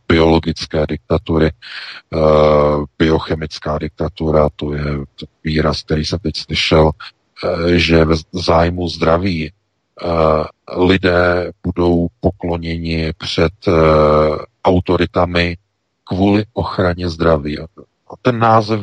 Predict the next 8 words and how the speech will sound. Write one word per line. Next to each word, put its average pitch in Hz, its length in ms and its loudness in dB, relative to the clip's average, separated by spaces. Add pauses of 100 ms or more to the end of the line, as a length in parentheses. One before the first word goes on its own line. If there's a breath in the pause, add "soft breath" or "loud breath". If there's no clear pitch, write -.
(120)
biochemická 90 960 -2 (100)
diktatura 85 760 0
je, 80 60 0
myslím 82 340 -8
si, - 160 -8
velice 78 540 -2
výstižný 80 800 -4 (100)
název, 78 420 -4